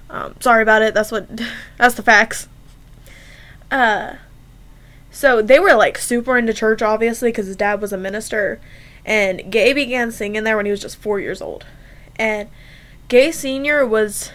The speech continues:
<laughs> I wrote Gaye Senior, was described as a peculiar, changeable, cruel, and all-powerful king by Marvin. And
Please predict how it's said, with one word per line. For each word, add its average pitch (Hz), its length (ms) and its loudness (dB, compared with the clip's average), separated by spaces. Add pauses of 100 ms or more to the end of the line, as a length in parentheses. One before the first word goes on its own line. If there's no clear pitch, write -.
(140)
<laughs> - 140 -20
I 233 200 -2
wrote 208 220 -2
Gaye 208 160 -6
Senior, 220 440 -8 (840)
was 262 240 -6
described 240 520 -2
as 202 140 -2
a - 160 -6 (760)
peculiar, 302 720 -4
changeable, 262 600 -6
cruel, 247 380 -2
and 208 120 -2
all-powerful 226 800 0
king 214 440 -10 (680)
by 220 280 2
Marvin. 214 560 -4 (1500)
And 233 460 0